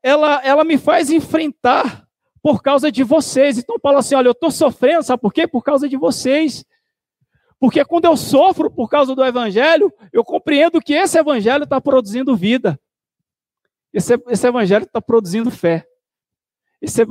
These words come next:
esse evangelho tá salvando, esse evangelho tá resgatando." E Paulo tá aqui falando dessa esperança. Então ele fala assim, "Nele estão escondidos todos os tesouros de sabedoria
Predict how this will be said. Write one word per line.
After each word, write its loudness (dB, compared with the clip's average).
esse -2
evangelho 0
tá -6
salvando, 0
esse -2
evangelho 2
tá -8
resgatando." -2
E -4
Paulo 0
tá -6
aqui -6
falando 0
dessa -4
esperança. -2
Então 0
ele -2
fala 4
assim, -2
"Nele 2
estão 0
escondidos 0
todos 0
os -12
tesouros 2
de -2
sabedoria 0